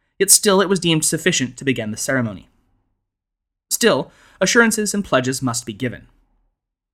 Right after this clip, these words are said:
Once the Hurultai had been assembled on the shores of the Blue Lake, the chieftains and clan heads approached Temujin one after the next, asserting that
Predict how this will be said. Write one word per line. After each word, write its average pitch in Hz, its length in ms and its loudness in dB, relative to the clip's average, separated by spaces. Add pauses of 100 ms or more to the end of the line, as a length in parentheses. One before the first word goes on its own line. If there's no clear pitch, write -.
(160)
Once 170 160 2
the 170 80 0
Hurultai 156 500 0
had 139 300 -8
been 135 140 0
assembled 151 460 0
on 127 80 0
the 123 80 0
shores 139 300 -2
of 131 60 -4
the 123 80 -4
Blue 143 200 0
Lake, 120 300 -2 (300)
the 135 60 -10
chieftains 185 420 0
and 139 100 -2
clan 160 240 0
heads 139 300 -4 (220)
approached - 560 -2
Temujin 147 520 -2
one 135 220 0
after 117 240 -6
the 120 120 -4
next, 120 360 -4 (360)
asserting 185 360 2
that 156 160 -2